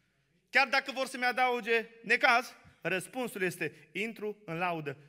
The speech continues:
și mă bucur. Wow! Dar, Pavel, n-ai zis, dar cum se întâmplă așa ceva? Își în pușcărie și mai dă și în cap. Nu! Ce ne pasă, zice, n-au decât să vrea să-mi facă rău, să-mi, să-mi adauge necaz. Mă voi bucura mai mult! bucuria ucide demonul ăsta.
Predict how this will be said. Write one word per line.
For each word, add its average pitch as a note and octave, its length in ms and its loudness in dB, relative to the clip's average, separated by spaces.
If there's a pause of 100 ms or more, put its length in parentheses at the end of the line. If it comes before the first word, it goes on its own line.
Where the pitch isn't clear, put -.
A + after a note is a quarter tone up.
și - 140 -18
mă C#3+ 100 -8
bucur. B2+ 300 -16 (1040)
Wow! B3 440 0 (680)
Dar, - 120 -2
Pavel, E4+ 320 8
n-ai D#4 160 8
zis, F4 100 -2
dar D4 160 4
cum C4+ 200 -6
se B3 80 -4
întâmplă A#3 280 -4
așa A#3 180 -6
ceva? A3 220 -8 (220)
Își E4+ 240 4
în G#4+ 60 -2
pușcărie F4 400 2
și - 60 -6
mai D4+ 160 2
dă E4+ 160 2
și F#4+ 80 -2
în D4+ 60 -4
cap. B3 140 -6
Nu! D#4 560 4 (480)
Ce - 160 0
ne C#5 220 2
pasă, G4+ 440 8
zice, E4 160 4
n-au F#4+ 180 8
decât F#4 380 6 (220)
să E4 220 8
vrea F4 220 12
să-mi D#4 120 2
facă D#4+ 260 6
rău, D#4+ 160 6
să-mi, D#4 200 2 (320)
să-mi D4 180 2
adauge C#4+ 380 6
necaz. C4 440 4 (200)
Mă E4+ 160 10
voi F#4 140 12
bucura F4+ 280 8
mai F#4 300 10
mult! B3 300 -4 (320)
bucuria A#3+ 500 2 (100)
ucide E4 500 8
demonul A#3+ 320 6
ăsta. D#3 260 -8